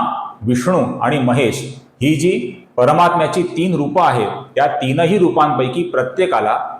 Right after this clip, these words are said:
विभू असं संबोधलं जातं. या ब्रह्मांडाचे विश्वाचे निर्माता, उत्पत्तीकर्ता ब्रह्मदेव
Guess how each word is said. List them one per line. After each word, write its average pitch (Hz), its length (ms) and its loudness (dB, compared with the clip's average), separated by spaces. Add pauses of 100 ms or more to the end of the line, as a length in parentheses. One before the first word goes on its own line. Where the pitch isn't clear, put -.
विभू 135 360 2
असं 180 160 4
संबोधलं 131 440 2
जातं. 98 340 -2 (680)
या 135 160 4
ब्रह्मांडाचे 151 760 2
विश्वाचे 135 800 0
निर्माता, 123 840 2
उत्पत्तीकर्ता 127 1080 -2 (100)
ब्रह्मदेव 120 540 0